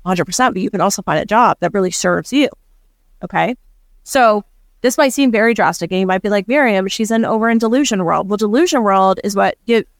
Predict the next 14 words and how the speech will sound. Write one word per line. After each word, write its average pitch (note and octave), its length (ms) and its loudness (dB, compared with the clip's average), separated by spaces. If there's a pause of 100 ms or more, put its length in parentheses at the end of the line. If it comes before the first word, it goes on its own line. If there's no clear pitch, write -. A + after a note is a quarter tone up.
(160)
has G3 240 -4
given D#4 240 0
me C4+ 80 4
the F3+ 140 0
life D#3 320 0
that - 160 -2
really G#3+ 260 2
does G3 300 2
truly F3 480 -2
serve F3+ 440 -2
me. C3+ 320 -6 (420)
Like, G3+ 160 -4 (100)
I F#4+ 460 2
cherish B3 400 0